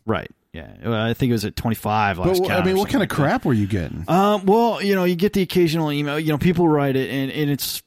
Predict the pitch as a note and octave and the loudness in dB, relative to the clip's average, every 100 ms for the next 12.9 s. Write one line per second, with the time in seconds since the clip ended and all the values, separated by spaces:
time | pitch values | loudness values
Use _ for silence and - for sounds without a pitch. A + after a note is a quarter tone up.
0 | _ - D#3+ C#3 C#3+ B2+ B2+ - C#3+ B2+ | _ 0 2 2 2 2 0 2 0 2
1 | B2 G#2+ A2+ G2+ A2 C3+ A#2 A#2+ - - | 0 0 -2 -4 -2 0 2 0 -2 -2
2 | A2+ G#2 G2+ G2+ G2+ F#2 - G#2+ G2+ G2+ | -2 0 -2 -2 -4 -6 -4 -2 0 2
3 | G#2 G2 G2 - A#2+ A2+ B2 E3+ D3+ D3+ | 2 0 -4 -2 -2 -2 0 0 2 2
4 | C#3 - B2+ B2+ B2 E2+ A#2 A#2+ A#2+ A2+ | 0 0 2 2 2 2 0 0 -2 -2
5 | A2 G#2+ G2+ G2+ G2+ - - - - B2 | -4 -4 -6 -10 -14 -18 -20 -18 -6 -2
6 | C3 A#2+ - - _ _ _ - - D#3 | -2 -4 -12 -20 _ _ _ -4 0 2
7 | - C3+ A#2+ F#2 G#2+ A#2+ A2 G#2 A#2+ - | 2 0 0 -2 -2 -2 0 -2 -4 -2
8 | C3+ B2+ A#2 G#2+ A#2+ A2+ - - F#3+ D#3+ | 0 0 0 -2 -4 -4 -8 -2 2 2
9 | A2+ - - - - _ C3 B2 A#2 C3 | 0 -4 -20 -20 -20 _ 2 4 4 2
10 | A#2 - A#2+ - A2 A#2 G#2+ G#2+ G#2+ G2 | 0 -2 -2 -2 -2 0 0 0 -2 0
11 | A#2 C#3+ E3+ D3+ C#3 A#2 A#2 A2 G#2 G#2 | 0 0 0 0 0 0 0 0 -2 -4
12 | G#2 G2 G2 F#2 F#2+ D3+ D3+ - F2 | -6 -8 -8 -8 -6 -4 -4 -6 -8